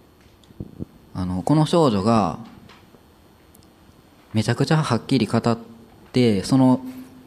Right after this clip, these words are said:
辛かったことを、もうこの警察官に向けて、あの、なんというか、真摯に語って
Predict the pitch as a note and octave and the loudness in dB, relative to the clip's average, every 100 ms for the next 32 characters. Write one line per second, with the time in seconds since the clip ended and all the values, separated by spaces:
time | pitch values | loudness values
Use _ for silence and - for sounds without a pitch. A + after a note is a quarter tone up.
0 | - - C#3+ C#3 A#2 G#2 - F#2+ G#2 G2 | -20 -6 0 0 0 -2 -4 -4 -2 0
1 | G2 A#2 D3 - - - - - - _ | 2 4 2 -2 -10 -20 -20 -20 -20 _
2 | _ _ - F#2+ - G2+ G2 G2 - A2+ | _ _ -14 -10 -2 0 2 0 0 -2
3 | A2 A2+ - G#2 G2 G#2 F#2 G2+ F#2+ - | 0 -2 0 0 2 0 0 0 -2 -4
4 | - - F#2+ F#2 F2 E2+ - - - - | -10 -16 -8 -6 -4 -6 -8 -14 -20 -20
5 | - - - - - F2 F2+ - - - | -20 -20 -20 -10 -2 -2 0 -4 -4 0
6 | C#3 - F2+ F2 F#2 G#2 - - - - | 0 0 -4 -4 -4 -6 -10 -20 -20 -20
7 | - - - A2 - - - G2+ G2+ | -6 -4 -2 -2 -4 -20 -6 -2 -2